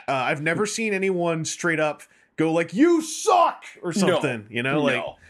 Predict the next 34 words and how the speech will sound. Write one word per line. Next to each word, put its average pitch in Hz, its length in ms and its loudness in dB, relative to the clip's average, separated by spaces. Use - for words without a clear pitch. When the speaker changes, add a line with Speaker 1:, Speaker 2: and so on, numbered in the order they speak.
Speaker 2:
Everyone 208 500 -2
knows 135 400 -2
no 117 300 0
one 117 380 -2
is. 101 520 -6
I 117 180 -2
have 113 120 -18
yet 131 240 -4
to 151 80 -10
hear 135 300 -4
anyone 117 380 -2
at 110 120 -8
T 113 160 -6
F 107 140 -8
con 117 320 -4
karaoke 117 720 -6
that 120 140 0
would 117 160 -4
be 120 80 0
like, 104 220 -4
"Oh 131 100 0
my 98 140 -4
God, 107 240 -2
they're, 101 260 -8
they're 110 160 -4
an 92 60 -10
amazing 98 400 -8
singer." 110 420 -4
Everyone 160 480 -2
is 135 300 -6
true 131 560 -4
karaoke 104 840 -6
singers. - 640 -6
Speaker 1:
Yeah, 151 260 0